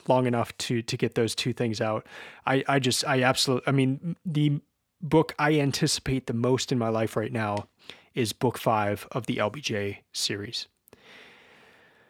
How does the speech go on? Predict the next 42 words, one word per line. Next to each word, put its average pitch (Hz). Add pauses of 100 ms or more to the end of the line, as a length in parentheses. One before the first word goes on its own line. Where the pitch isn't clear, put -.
(1160)
That's 160
gonna 165
do 147
it 147
for 135 (560)
this 127
episode 143
about 127
the 120
book. 143
I 143
do 160
wanna 165
share 143
one 139
thing 135
very 143
quickly 143
about, 117 (120)
uh, 110
some 113
changes 143
I've 120
made 120
to -
my 117
reading 120
list 117
for 110
two 127
thousand 117
and 98
twenty-one. 104 (600)
So -
one 160
is 131
just 139
I 127
added 127
this 135
book, -
Working. 117